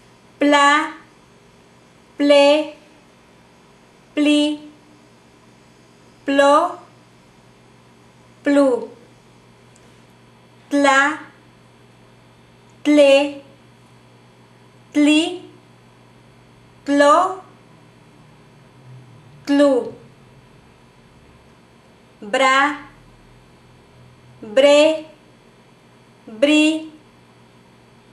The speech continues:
bro, bru, kra, kre, kri, kro, kru,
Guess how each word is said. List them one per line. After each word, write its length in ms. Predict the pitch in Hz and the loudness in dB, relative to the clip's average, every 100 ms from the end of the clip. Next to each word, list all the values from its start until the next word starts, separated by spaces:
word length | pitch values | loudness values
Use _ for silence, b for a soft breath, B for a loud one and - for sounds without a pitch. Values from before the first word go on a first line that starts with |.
| _ 240 | _ -14
bro, 640 | 220 269 294 330 381 381 - - _ _ _ _ _ _ _ _ - 214 | -4 0 2 2 0 -6 -16 -20 _ _ _ _ _ _ _ _ -20 -4
bru, 240 | 285 294 262 226 - - _ _ _ _ _ _ _ _ _ _ _ _ _ _ | 0 2 2 0 -10 -20 _ _ _ _ _ _ _ _ _ _ _ _ _ _
kra, 300 | 269 277 277 285 302 - - _ _ _ _ _ _ _ _ _ _ _ _ - | -4 0 0 0 -4 -10 -20 _ _ _ _ _ _ _ _ _ _ _ _ -2
kre, 240 | 277 277 285 294 285 - - _ - _ _ _ _ _ _ _ _ _ - | 0 4 2 0 -6 -20 -20 _ -20 _ _ _ _ _ _ _ _ _ -6
kri, 260 | 294 294 302 302 - - - _ _ _ _ _ _ _ _ _ _ _ _ - | -2 0 0 -4 -12 -20 -20 _ _ _ _ _ _ _ _ _ _ _ _ -2
kro, 320 | 262 285 320 381 392 - - _ _ _ _ _ _ _ _ _ _ _ _ _ _ _ _ - | 0 2 2 0 -4 -14 -20 _ _ _ _ _ _ _ _ _ _ _ _ _ _ _ _ -4
kru, 240 | 277 | 0